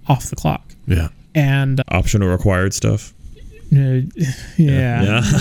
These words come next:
Speaker 1: Yeah.
Speaker 3: <laughs>
Speaker 1: And I'm just gonna go ahead and say it. It's wrong.
Speaker 2: Yeah.
Speaker 1: But the, that is the expectation in medicine. And, uh, yeah, it's a lot harder to keep plates spinning when you're doing that kind of
Speaker 2: I,
Speaker 1: stuff.
Speaker 2: I, I think the message for Molly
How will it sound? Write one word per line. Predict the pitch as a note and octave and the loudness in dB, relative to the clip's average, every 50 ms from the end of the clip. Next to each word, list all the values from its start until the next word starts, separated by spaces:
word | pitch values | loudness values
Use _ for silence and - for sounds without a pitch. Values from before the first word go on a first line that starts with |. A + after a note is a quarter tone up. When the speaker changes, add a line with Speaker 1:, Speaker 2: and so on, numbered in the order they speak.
| - - D#3 | 2 2 2
Speaker 1:
Yeah. | C#3+ C#3+ C#3 C#3 B2+ - - - C#3 - - | 2 2 0 0 -2 -2 -2 -2 -2 -2 -2
Speaker 3:
<laughs> | - | 0
Speaker 1:
And | E3 E3 D#3+ D#3 D3+ D3 D3 C#3+ - - - - - - - - - - - | 0 2 2 2 0 0 -2 -4 -6 -12 -20 -18 -16 -16 -16 -16 -16 -4 0
I'm | E3+ D3 C#3+ | 2 2 2
just | D#3 D#3+ C#3 - | 2 0 -2 0
gonna | - C#3 C3 | 0 2 2
go | C3 | 2
ahead | B2 A#2+ | 0 0
and | A#2+ | -2
say | - - A#2+ | -2 -4 -4
it. | - - | -2 -2
It's | F3+ - - | -2 0 0
wrong. | B2 A2+ C#3 C#3 - _ - | -2 -2 -4 -8 -8 _ 0
Speaker 2:
Yeah. | A2+ G2 | 2 2
Speaker 1:
But | A3 F#3 C#3+ C#3 - - - - - - - - - | 2 2 0 -4 -6 -14 -20 -20 -20 -20 -12 0 2
the, | E3+ E3 F#3 E3+ F#3 - - - | 4 4 4 2 0 -4 -6 -8
that | - - E3 D3+ | 0 2 2 2
is | D3+ C#3 B2+ | 2 0 0
the | D3+ C3+ | 0 -2
expectation | C3 - - C#3+ C3+ - - C#3 B2+ - C#3+ B2+ | -2 -4 -4 -6 -6 -2 0 -2 0 0 -2 -2
in | B2+ | 0
medicine. | D3 G3+ F#3 - C3+ B2+ - | 0 0 0 0 -2 -4 -4
And, | C#3 C#3+ C3+ C3+ C3+ C3 C3+ | -2 -2 0 0 2 0 0
uh, | |
yeah, | C3 C3+ C#3+ F#3+ A3+ D3 | -2 0 0 0 0 0
it's | C3 - - | 0 0 0
a | D#3 | 0
lot | D#3 D3+ | 0 2
harder | C#3+ F3 E3+ D3+ C#3+ | 2 0 0 0 -2
to | - | 0
keep | - - F3 - | 0 -2 0 2
plates | E3+ D#3 C#3+ - | 0 0 0 -2
spinning | - F3+ E3+ D3+ C3+ C3 - | 0 0 0 2 0 0 0
when | D3 C3+ | 0 0
you're | C3 | 2
doing | C#3+ D#3+ D3 | 2 2 0
that | B2+ C3+ C3 | 0 -2 -6
kind | - A#2+ | -6 -2
of | C3 A#2+ | 0 0
Speaker 2:
I, | |
Speaker 1:
stuff. | A#2+ - C3+ | 0 2 0
Speaker 2:
I, | B2 A#2+ A#2 - B2 | 0 0 0 0 0
I | A2+ | 2
think | D3+ D3+ B2+ | 2 2 2
the | B2+ | 2
message | A#2 A2+ A#2 A#2 - A2+ G2+ - | 2 2 0 0 0 -2 -4 -2
for | - A2 F#2 | 0 2 2
Molly | F#2 F#2+ F#2+ F#2+ F#2+ G2 F#2+ F2+ E2 E2 - | 4 2 2 2 2 2 2 0 0 -2 -4